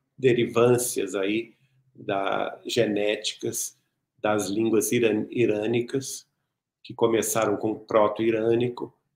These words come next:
e foram se subdividindo e hoje estão presentes em todos esses países. São, portanto, filhos da civilização indo-europeia.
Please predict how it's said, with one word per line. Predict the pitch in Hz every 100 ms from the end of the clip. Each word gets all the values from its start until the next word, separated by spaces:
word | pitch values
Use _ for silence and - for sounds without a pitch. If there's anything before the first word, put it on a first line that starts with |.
| _
e | 113
foram | - 117 113 117
se | - 120
subdividindo | - - 139 123 120 107 107 - 110 120 127
e | 127
hoje | 113 113 113 - _ _ _
estão | - - - 113
presentes | 113 120 92 107 113 110 - - -
em | 123
todos | 123 127 127 123 117 101
esses | 98 - -
países. | - 127 113 101 98 87 - - - _ _ _ _ _ _ _ _ _ _
São, | - 110 107
portanto, | 123 104 - 107 113 - 135 - _ _
filhos | - - - 160 170 131 107 - - - _ _ _
da | 104
civilização | - 120 107 104 98 95 - 110 113
indo-europeia. | 110 110 107 104 - 101 98 - 95 90 90 -